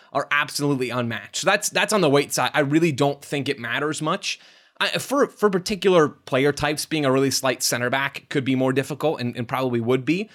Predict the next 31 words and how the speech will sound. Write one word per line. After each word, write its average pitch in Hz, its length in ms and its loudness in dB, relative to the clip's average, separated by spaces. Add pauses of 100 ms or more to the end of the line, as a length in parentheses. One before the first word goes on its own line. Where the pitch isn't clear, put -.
(280)
If 147 120 -2
you're 175 100 4
going 156 340 2
to 160 100 0
be 143 340 0
entrusted 135 580 -2
to 135 80 -4
make 123 180 0
some 123 180 -4
last-ditch 120 500 -4
challenges 165 580 2
and 135 80 0
to 120 60 0
body 131 280 0
players 127 280 0
off 120 140 -2
the 139 60 -4
ball, 180 380 4 (320)
those 220 220 6
are 190 80 6
things 151 320 2
that 143 120 -2
you 143 100 2
might 135 240 2
need 135 180 4
a 127 60 4
little 123 200 2
bit 117 120 2
of 117 80 -4
size 117 400 -2
for. 151 560 -2